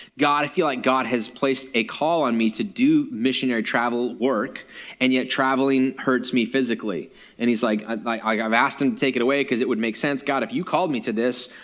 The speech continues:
why make it difficult for me to do this?" And he keeps saying to me,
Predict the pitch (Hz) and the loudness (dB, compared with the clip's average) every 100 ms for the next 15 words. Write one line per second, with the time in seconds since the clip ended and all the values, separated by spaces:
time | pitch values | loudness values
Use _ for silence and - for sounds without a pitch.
0 | - 113 117 135 139 131 127 135 123 123 | -16 -4 0 2 2 2 0 -2 -2 -2
1 | 113 110 101 135 180 139 123 - - - | -2 -2 0 0 2 2 -2 -6 -14 -8
2 | - 135 127 139 - 131 - 151 135 123 | -2 0 2 0 0 0 0 0 2 2
3 | 113 127 123 120 110 | 2 2 2 2 0